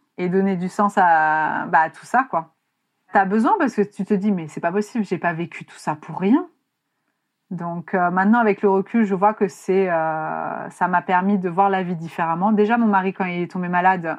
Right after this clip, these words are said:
euh, ça nous a fait profiter beaucoup plus de la vie.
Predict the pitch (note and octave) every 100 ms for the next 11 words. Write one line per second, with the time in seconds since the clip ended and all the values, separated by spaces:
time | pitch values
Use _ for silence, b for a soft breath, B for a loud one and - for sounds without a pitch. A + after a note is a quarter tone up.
0 | - E3 D#3+ D#3 C3+ B2+ F#2 D#2 D#2 -
1 | F3+ E3+ F3 G3 E3 F3+ - E3+ D#3+ F3+
2 | G#3 G#3 F#3 E3 E3 G3